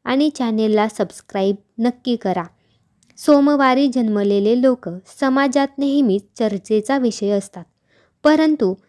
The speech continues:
त्यांचे कौटुंबिक जीवन चांगले नसल्यामुळे त्यांना अनेकदा अडचणींचा सामना करावा लागतो. असे असूनही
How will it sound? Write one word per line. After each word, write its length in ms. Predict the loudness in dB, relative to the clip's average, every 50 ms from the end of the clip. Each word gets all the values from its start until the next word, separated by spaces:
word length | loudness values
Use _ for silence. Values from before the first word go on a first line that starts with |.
| _ _ _
त्यांचे 400 | -2 -2 0 -2 0 2 2 2
कौटुंबिक 680 | 2 0 -2 -2 -2 -2 -2 -2 -2 0 0 -2 -2 -2 -6
जीवन 380 | -2 0 0 0 2 0 -2 -2 -4 -4
चांगले 400 | -4 -2 -2 0 2 2 4 4
नसल्यामुळे 720 | 2 2 0 -2 -2 0 0 0 0 0 0 0 -2 -4 -6 -10 _ _ _ _ _ _
त्यांना 500 | -6 -4 -2 -2 -2 -2 -2 -2 -2 -2
अनेकदा 800 | 0 0 0 0 -2 -4 -10 _ _ _ _ -4 -4 -2 -4 -6 -8 _ _ _
अडचणींचा 760 | 0 0 0 0 0 -2 0 2 2 2 2 0 0 -2 -4 -2
सामना 460 | 0 0 0 0 0 0 -2 -2 -4
करावा 460 | -6 -4 -4 -2 0 0 0 0 0
लागतो. 460 | 0 0 -2 -6 -8 _ -14 -14 -14 -14 _ _ _ _ _ _ _ _ _ _ _ _ _ _ -2
असे 260 | -2 -2 2 4 4
असूनही 720 | 4 4 2 0 -2 0 0 0 0 0 0 0 -2 -4